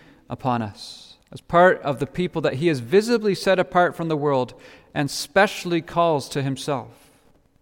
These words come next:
As a signal of God's claim on us, baptism calls and obliges us again to respond to God's gospel promise in faith, and then in dependence on Christ for his Holy Spirit to consecrate our hearts to the Lord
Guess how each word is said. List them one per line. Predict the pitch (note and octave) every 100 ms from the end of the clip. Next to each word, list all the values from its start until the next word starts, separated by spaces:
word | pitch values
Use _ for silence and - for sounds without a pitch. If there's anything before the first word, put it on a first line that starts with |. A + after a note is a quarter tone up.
| _ _ _ _ _ _ _
As | -
a | C3+
signal | - G#3+ A3 G3+ G3
of | - C#3+
God's | A#2 E3 F#3 F3
claim | - - G3+ F#3
on | E3
us, | D#3 D#3
baptism | B2+ E3+ F3 F3 E3
calls | D#3 - - F#3 G3 G3 E3
and | E3
obliges | C#3+ D3 D#3 F3+ E3+ D#3+
us | E3+ - - - - _
again | - D3 E3 D#3+
to | D3
respond | D3+ D3 - - E3+ F#3 -
to |
God's | D#3 D#3+ E3 D3+
gospel | C3+ D#3 E3 - D3+
promise | - D3+ D#3 D3+
in | - D3+
faith, | - - E3 A#2 - - _ _ _ _ _ _ _ _ _ _ -
and | A#2+
then | D3+ E3+
in | D#3+ C3+
dependence | C3+ D#3+ E3+ F3 -
on | D3+
Christ | - E3 E3+ -
for |
his | D3+
Holy | - D#3+
Spirit | D3 - E3 E3 C#3+
to | C3+
consecrate | - F3+ F3+ - D#3+ D#3 C#3+
our | C#3
hearts | C3+ F3+ E3+ - -
to | C#3
the | C3
Lord | B2 B2+ B2